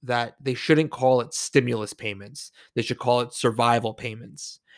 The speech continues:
Now, that may not be the case for many of us. Some people, uh, some of, some of my own clients are going to receive this stimulus payment, and they don't need it.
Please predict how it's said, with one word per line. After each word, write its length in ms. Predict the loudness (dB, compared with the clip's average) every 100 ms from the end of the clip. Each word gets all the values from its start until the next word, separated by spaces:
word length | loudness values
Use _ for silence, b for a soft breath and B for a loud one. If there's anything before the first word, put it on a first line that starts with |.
| b b
Now, 80 | 2
that 180 | 4 6
may 140 | 6
not 220 | 6 6
be 80 | 4
the 100 | 2
case 300 | 4 4 4
for 140 | 4 4
many 260 | 6 4
of 120 | 4
us. 160 | -2 -8
Some 240 | 0 2
people, 540 | 8 8 10 10 8 6
uh, 260 | 4 4 4
some 240 | 0 2
of, 160 | 2 0
some 200 | 0 4
of 60 | 6
my 160 | 8 8
own 180 | 8
clients 540 | 6 4 6 6 0 -6
are 100 | -4
going 200 | -2 -2
to 40 |
receive 520 | -4 -6 -4 -2 0
this 200 | 0 -2
stimulus 400 | -2 0 0 0
payment, 420 | -2 -4 -4 -4 -8 B B
and 120 | 4 8
they 80 |
don't 220 | 8 8 6
need 260 | 6 6
it. 120 | 4